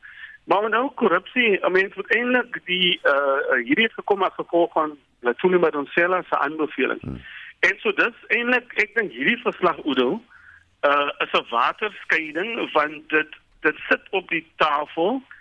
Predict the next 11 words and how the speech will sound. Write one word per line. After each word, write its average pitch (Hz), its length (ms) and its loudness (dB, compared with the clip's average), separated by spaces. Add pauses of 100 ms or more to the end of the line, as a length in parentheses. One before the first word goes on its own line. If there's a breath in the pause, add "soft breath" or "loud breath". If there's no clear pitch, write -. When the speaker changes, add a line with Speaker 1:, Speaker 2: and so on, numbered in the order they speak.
(240 loud breath)
Speaker 1:
wat 139 180 0
ons 160 200 -2
vermoed 135 480 0
het 185 140 2
die 156 100 0
laaste 127 380 -2
twintig - 400 0
jaar. - 320 -4
Maar 185 200 2
nou 214 140 0
korrupsie 220 760 0